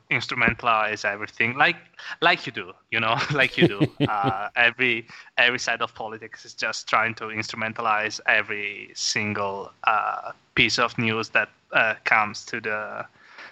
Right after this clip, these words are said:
Speaker 1: to television, to, to whatever.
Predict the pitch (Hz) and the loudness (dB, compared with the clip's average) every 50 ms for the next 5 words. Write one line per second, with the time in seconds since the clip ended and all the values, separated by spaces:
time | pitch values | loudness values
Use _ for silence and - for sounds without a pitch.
0 | - - - - 117 113 113 127 143 139 127 - 143 139 139 139 139 135 - - | -18 -12 -2 2 4 4 6 6 6 6 6 4 4 4 4 4 2 0 -2 -4
1 | 113 104 104 101 104 107 104 101 - - 101 101 85 - - _ _ - - - | -6 -6 -6 -8 -8 -10 -10 -12 -12 -14 -14 -14 -16 -16 -20 _ _ -20 -20 -20
2 | _ _ _ - 139 113 110 107 110 110 107 101 101 104 110 | _ _ _ -4 0 2 4 4 6 4 4 4 0 -2 -4